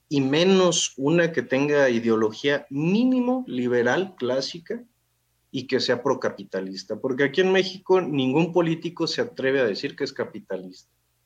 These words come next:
¿Por qué? Porque México siempre ha tenido ese adoctrinamiento socialdemócrata, que aunque digan que el pri, que ultraderecha y lo que sea, el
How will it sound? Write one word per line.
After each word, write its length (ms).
¿Por 180
qué? 120
Porque 300
México 460
siempre 280
ha 100
tenido 360
ese 320
adoctrinamiento 1400
socialdemócrata, 1300
que 100
aunque 260
digan 320
que 80
el 160
pri, 400
que 260
ultraderecha 920
y 20
lo 140
que 120
sea, 220
el 180